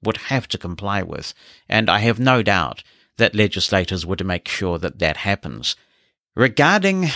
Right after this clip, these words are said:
the privacy implications of knowing who's in a vehicle, well, that bird has flown a long time ago. There are apps like Find My on the iPhone. Google has equivalents. There's a cross-party app called, uh, Life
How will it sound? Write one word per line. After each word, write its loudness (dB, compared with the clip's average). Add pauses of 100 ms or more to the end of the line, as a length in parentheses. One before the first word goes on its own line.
(120)
the 4
privacy 0
implications -4
of -2
knowing 2
who's 0
in 0
a 0
vehicle, -2
well, 2
that 0
bird 4
has 0
flown 0
a -2
long 0
time 0
ago. 0
There -2
are -4
apps 0
like -4
Find 2
My 0
on -6
the -6
iPhone. 2 (340)
Google 2
has 0
equivalents. 0
There's 0
a -4
cross-party -2
app 0
called, -6 (420)
uh, -4
Life 0